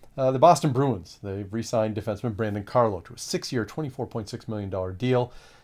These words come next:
This also comes in the wake of veteran Bruins defenseman Kevin Miller announcing his retirement. Uh, it seems like Boston may have miscalculated on their defense core a year ago, uh, choosing to pay Miller, who'd been battling a bunch of injuries, uh, rather than Captain Zdeno Chara,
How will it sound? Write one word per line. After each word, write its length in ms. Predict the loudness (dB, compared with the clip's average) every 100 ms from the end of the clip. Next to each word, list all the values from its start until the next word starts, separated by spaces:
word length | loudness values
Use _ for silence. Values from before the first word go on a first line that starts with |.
| _
This 180 | -12 -12
also 360 | -2 2 2 2
comes 240 | 0 0
in 100 | 2
the 80 | 2
wake 400 | 6 6 6 2 2
of 240 | 4 6
veteran 320 | 6 6 4
Bruins 260 | 2 2 2
defenseman 440 | 0 -2 -2 -2
Kevin 320 | 4 4 6 4
Miller 320 | 6 4 0 -14 -10
announcing 440 | -6 -4 -4 -6
his 180 | -6 -6
retirement. 540 | -8 -6 -6 -8 -14 _ -20 -20 -20 _
Uh, 180 | -2 -2 -2
it 100 | -6
seems 680 | 0 4 6 6 2 -2 -4
like 180 | -2
Boston 320 | 6 6 6 2
may 100 | 0
have 120 | 0
miscalculated 720 | -2 2 2 2 0 -4 -2
on 100 | -4
their 80 | -4
defense 320 | 0 0 0
core 240 | -2 -6
a 60 | -6
year 180 | -8 -8
ago, 320 | -4 -4 -6 -12 -20 -18 -6
uh, 160 | -6
choosing 340 | -4 -2 0 0
to 80 | 0
pay 160 | 0
Miller, 540 | 4 6 6 4 0 -8 _
who'd 140 | -6 -4
been 180 | -4 0
battling 460 | 4 6 6 0
a 40 | -2
bunch 220 | -2 -2
of 80 | -6
injuries, 400 | -6 -6 -8 -12 -20 -20 -2
uh, 160 | 0 6
rather 340 | 10 10 8
than 180 | 4 0
Captain 340 | 2 0 0
Zdeno 400 | -4 -4 -4 -4
Chara, 360 | 2 2 2 -4